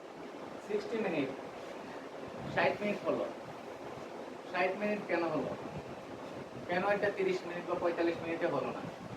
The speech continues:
এই জিনিসটা কি করবে? তদারকি করবে, কেন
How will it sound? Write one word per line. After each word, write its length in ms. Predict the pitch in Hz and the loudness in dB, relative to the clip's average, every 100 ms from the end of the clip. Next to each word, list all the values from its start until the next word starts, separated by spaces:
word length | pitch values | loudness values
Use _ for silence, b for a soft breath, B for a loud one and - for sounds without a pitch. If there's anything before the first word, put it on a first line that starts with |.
| - - - - - | -6 -8 -8 -6 0
এই 80 | 190 - | 4 4
জিনিসটা 280 | 190 - 208 208 | 2 6 6 6
কি 80 | 214 | 8
করবে? 220 | 214 170 - - - - - - - - - | 8 8 4 2 -8 -12 -12 -10 -10 -10 4
তদারকি 440 | 196 202 202 - - | 10 12 10 8 2
করবে, 200 | 156 - 110 - - - - - - - - - - - - - - - - - - - - | 0 0 -2 -4 -6 -8 -12 -10 -10 -8 -8 -8 -10 -10 -10 -10 -8 -6 -4 -6 -8 -8 -6
কেন 140 | 175 | -2